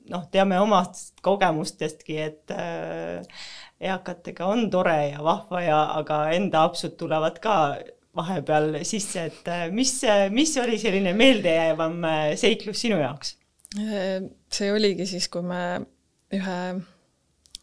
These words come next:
Speaker 2: minu juhendajaga siis olime hommikul külastanud, äh, ühte naisterahvast. Äh, siis, äh, lihtsalt vaadanud, et tal on rohud võetud, vestelnud natukene ja siis lubasime, et õhtul lähme taas, äh, viime talle sooja sööki. Temal olid siis kindlad soovid,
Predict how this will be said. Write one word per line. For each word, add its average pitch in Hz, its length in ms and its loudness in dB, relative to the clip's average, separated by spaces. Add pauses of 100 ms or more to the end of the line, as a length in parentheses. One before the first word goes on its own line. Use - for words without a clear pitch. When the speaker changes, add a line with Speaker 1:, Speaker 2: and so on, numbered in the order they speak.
(120)
Speaker 2:
minu 208 200 -4
juhendajaga 185 640 0
siis 190 180 -8
olime 196 300 0
hommikul 208 460 2
külastanud, 247 640 2
äh, 233 300 0
ühte 240 480 -2 (140)
naisterahvast. - 840 -6 (480)
Äh, 190 260 -8
siis, 202 380 -2
äh, 180 260 -6
lihtsalt 196 320 -6
vaadanud, 185 400 -4
et - 180 -12
tal 180 160 -10
on - 140 -10
rohud 311 320 2
võetud, 202 480 -2 (400)
vestelnud 214 640 0
natukene 190 480 -4
ja 190 80 -4
siis - 180 -6
lubasime, 226 400 2
et 180 160 -4
õhtul 190 300 -2
lähme 190 240 -4
taas, 302 400 4 (480)
äh, 196 260 -8
viime 226 240 2
talle 185 200 -4
sooja 214 260 0
sööki. - 360 -10
Temal 196 260 -2
olid - 220 -8
siis - 160 -8
kindlad 190 320 -4
soovid, 302 300 0